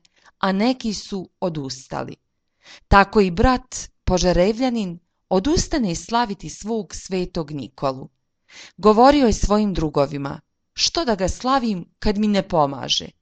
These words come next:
Kad se vratim kući, slavit ću onog sveca koji me dovede kući u slobodnu zemlju i to baš onoga koji padne u dan moga povratka doma.” Hiljadu devetsto osamnaeste godine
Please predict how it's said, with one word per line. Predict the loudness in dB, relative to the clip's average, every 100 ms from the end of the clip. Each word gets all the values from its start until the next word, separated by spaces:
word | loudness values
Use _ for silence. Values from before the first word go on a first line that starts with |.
| _ _ _ _ _
Kad | -2 0
se | 2
vratim | 4 4 2 -2 -6
kući, | -4 -2 -2 -2 -6 -8 _ _
slavit | -16 -2 2 2 2
ću | -4 0
onog | 2 2 4
sveca | 2 2 -2 -2 -4 -4 -4 _
koji | -4 -2
me | -2
dovede | 0 2 4 2 2
kući | -4 -6 -6 -2 -4 -6 -14 -12
u |
slobodnu | -8 -2 0 0 -2 -6
zemlju | -4 0 0 -2 -8 -14 -20 -20 -16 -4
i | -2
to | 2 2
baš | 2 0 2 4
onoga | 2 0 -2 -4
koji | -2 -6 -4
padne | -2 -2 -2 -6 -8 -12 _ -10
u | -6
dan | 0 0 0
moga | -4 -6 -4 -6
povratka | -2 -2 -2 -8 -6 -6
doma.” | -4 -4 -6 -10 -16 _ _ _ _ _ _ _ _ _ -10
Hiljadu | 0 2 2 2
devetsto | 2 2 0 -6 -2 0
osamnaeste | 0 -2 -2 0 -4 -4 -6
godine | 0 2 2 -2 -4 -6